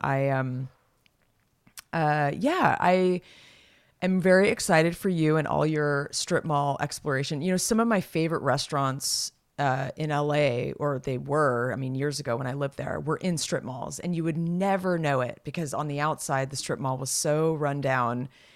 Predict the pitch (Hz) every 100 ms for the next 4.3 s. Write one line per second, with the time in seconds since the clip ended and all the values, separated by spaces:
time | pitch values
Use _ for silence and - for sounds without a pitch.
0 | - _ _ _ 185 - - 196 185 160
1 | 151 156 151 147 170 165 160 147 151 143
2 | 170 151 131 156 156 139 - 143 - 151
3 | 131 147 - - 453 539 539 - - 240
4 | - 135